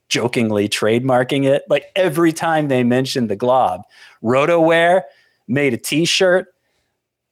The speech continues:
with Justin Mason's likeness on it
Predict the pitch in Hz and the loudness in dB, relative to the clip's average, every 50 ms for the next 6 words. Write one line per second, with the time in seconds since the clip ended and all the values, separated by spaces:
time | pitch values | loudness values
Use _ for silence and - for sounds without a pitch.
0 | _ _ 127 127 135 131 - 127 113 - 143 143 151 - - - 143 147 139 131 | _ _ -2 -2 -2 -2 -4 -6 -4 -2 -2 -2 -2 -4 -6 -4 -2 0 0 0
1 | 139 - - _ _ _ _ _ _ _ _ _ _ _ _ _ _ _ _ 127 | -2 -6 -10 _ _ _ _ _ _ _ _ _ _ _ _ _ _ _ _ -2
2 | 123 139 156 147 - - 131 117 - - - - _ _ _ _ _ _ 127 123 | 0 0 0 -2 -2 -4 -4 -6 -6 -10 -14 -20 _ _ _ _ _ _ -6 -2
3 | 123 135 147 - - 170 175 165 165 - 165 160 170 180 180 185 180 - | -2 -2 -2 -2 -2 -2 0 0 0 0 0 0 2 2 0 0 -2 -4